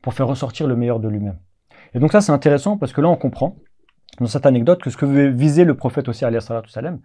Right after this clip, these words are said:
c'est que l'ange Gabriel, lorsqu'il le prend dans ses bras pour l'épuiser, euh, pour le mener à, au bout de ses forces, c'est pour faire ressortir encore le meilleur de lui-même à deux reprises,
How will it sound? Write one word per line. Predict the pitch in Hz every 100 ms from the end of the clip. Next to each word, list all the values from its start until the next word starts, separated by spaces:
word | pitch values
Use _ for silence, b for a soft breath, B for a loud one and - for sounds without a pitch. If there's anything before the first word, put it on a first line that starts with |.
| b b b
c'est | - 131
que | 170
l'ange | 156
Gabriel, | 139 131 139
lorsqu'il | 123 - 110
le |
prend | 104 - 143
dans | 123
ses | 120
bras | 127 123 b b b _
pour | 120
l'épuiser, | 117 131 131 139 127 143 127 _ - _ -
euh, | 110 127
pour | -
le | 113
mener | 117 127
à, | 127 -
au | 120
bout | 147
de |
ses | - 117
forces, | - 175 - _ _ _
c'est | -
pour | 113 107
faire | 131 104
ressortir | 123 139 135 - 139
encore | - 135
le | 117
meilleur | 120 139 120
de |
lui-même | 113 107 120 160 _ _ -
à | 120
deux | 113 151
reprises, | 131 - 175 92